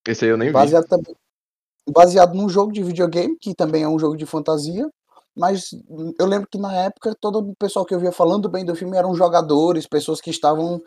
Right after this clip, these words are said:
Speaker 2: dentro daquele universo e sabiam o que é que tava acontecendo. Enquanto a maioria das pessoas que não conheciam, que eu acredito que fosse a maior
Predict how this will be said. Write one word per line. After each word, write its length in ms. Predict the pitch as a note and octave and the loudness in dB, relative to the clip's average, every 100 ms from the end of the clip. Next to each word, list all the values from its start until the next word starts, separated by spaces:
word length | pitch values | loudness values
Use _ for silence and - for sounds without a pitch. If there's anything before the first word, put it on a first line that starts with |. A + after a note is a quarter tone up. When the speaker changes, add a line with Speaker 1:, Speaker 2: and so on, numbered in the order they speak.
| _ _ _ | _ _ _
Speaker 2:
dentro 300 | B2+ D#3 D#3+ | -2 -2 0
daquele 320 | F#3 F3 E3+ | -2 -2 -2
universo 460 | D#3+ D#3+ C#3+ D3 F3+ | -2 -2 -2 -2 -4
e 40 | |
sabiam 420 | F#3+ C4 D#4+ B3 C4 | -4 -4 -2 0 0
o 40 | |
que 60 | A#3 | -2
é 60 | |
que 60 | - | -6
tava 200 | G#3+ G#3+ | -6 -4
acontecendo. 600 | G#3+ G3+ A#3 A#3 F3+ E3 - _ - | -6 -6 -6 -4 -4 -6 -10 _ -12
Enquanto 260 | G3 B3 | -6 -2
a 60 | B3 | 0
maioria 220 | A#3 A#3 | 0 -2
das 120 | A3+ | -4
pessoas 320 | A#3+ A3 G#3+ - | -6 -6 -8 -6
que 100 | G3+ | -2
não 180 | G3+ | 0
conheciam, 600 | C4 B3 A3 - F#3 G#3 D#4 | 0 -4 -4 -6 -6 -6 -6
que 240 | - G#3 F3+ | -6 -8 0
eu 140 | F3+ | 4
acredito 340 | E3+ F3 F3 F3 | 4 2 -8 -8
que 100 | E3+ | -8
fosse 260 | E3+ E3 | -6 -2
a 40 | E3 | 0
maior 380 | E3 D#3 A#3+ | 4 4 2